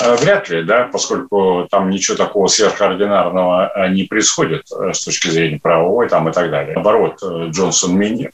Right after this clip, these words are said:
<clears throat> пугающий, но, э, в принципе, они к этому стремятся и будут стремиться.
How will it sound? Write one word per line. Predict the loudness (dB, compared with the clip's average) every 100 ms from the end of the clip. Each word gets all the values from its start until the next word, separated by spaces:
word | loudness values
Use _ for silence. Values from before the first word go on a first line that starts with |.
| -2
<clears throat> | 2 2 2
пугающий, | 0 4 4 2 -2 -6 -2
но, | 2 4 4 4
э, | 2
в | 2
принципе, | 0 0 2 0
они | 0
к | -2
этому | -4 -2
стремятся | -2 -2 0 0 2 2 4 4 2 0 0
и | 0
будут | -4 -4 -2
стремиться. | -2 -2 2 2 2 2 2